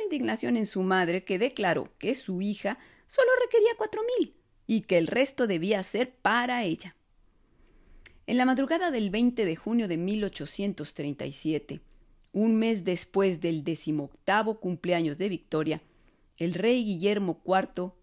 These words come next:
falleció. Aunque no recibió la formación práctica para ser reina, Victoria sí poseía la determinación y el sentido de responsabilidad para asumir la tarea,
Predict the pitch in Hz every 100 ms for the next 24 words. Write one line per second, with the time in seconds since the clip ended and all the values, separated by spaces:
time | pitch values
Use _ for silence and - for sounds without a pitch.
0 | _ - 170 170 170 - - - _ _
1 | _ _ _ _ _ _ _ - - 170
2 | 165 170 190 294 285 220 170 214 208 -
3 | 156 151 - 190 - 190 - - - 139
4 | 160 - 180 180 185 175 170 - _ _
5 | _ _ _ - 208 311 330 311 302 302
6 | 254 254 262 240 214 214 185 180 175 170
7 | 214 220 196 - 175 190 190 185 175 165
8 | - 175 175 156 160 156 185 - 170 160
9 | 170 180 175 175 160 156 170